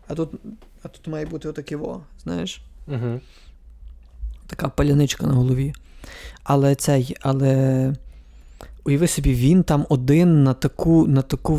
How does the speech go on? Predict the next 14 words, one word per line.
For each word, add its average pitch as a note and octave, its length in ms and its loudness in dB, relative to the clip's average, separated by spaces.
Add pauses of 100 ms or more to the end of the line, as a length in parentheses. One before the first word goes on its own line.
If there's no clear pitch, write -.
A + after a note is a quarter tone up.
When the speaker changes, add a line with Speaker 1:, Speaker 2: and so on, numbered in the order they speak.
Speaker 1:
на C3 120 2
такий D#3 360 -4
величезний C#3+ 640 2
об'єкт. B2 560 0 (200)
Тобто - 280 -4
там, D3+ 320 0 (760)
чоловіче, D3 340 -2
там C3+ 220 0
церква D3 560 -6 (160)
така, D#3+ 560 -2
там D3 200 0
цей D#3 180 0
костел, - 480 0 (160)
я... D3 360 0